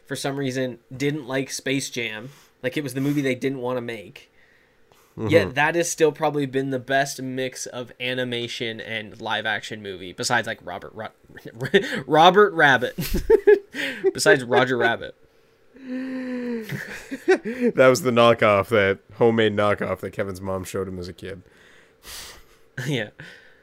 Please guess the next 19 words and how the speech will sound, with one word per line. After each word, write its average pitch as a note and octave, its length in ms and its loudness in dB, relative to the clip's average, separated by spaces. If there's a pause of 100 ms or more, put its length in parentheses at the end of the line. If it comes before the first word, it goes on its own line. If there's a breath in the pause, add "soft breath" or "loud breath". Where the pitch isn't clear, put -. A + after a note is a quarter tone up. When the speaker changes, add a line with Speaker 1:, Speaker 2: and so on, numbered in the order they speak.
(120 loud breath)
Speaker 1:
Yeah, F#2 360 -8
it D#3+ 100 0
was E3+ 160 2
one D3 140 2
of C#3 60 4
those, C3 160 2
like, A#2+ 120 -4
straight A2 300 -6
to A#2 100 -8
D A2+ 160 -12
V G#2 140 -14
Ds. G#2 380 -12
Got G#2 140 -8
it A2+ 40 -16
from, A#2+ 120 -16
like, A2+ 140 -18
the G#2+ 60 -16
dollar G#2 300 -12
store. G#2+ 320 -14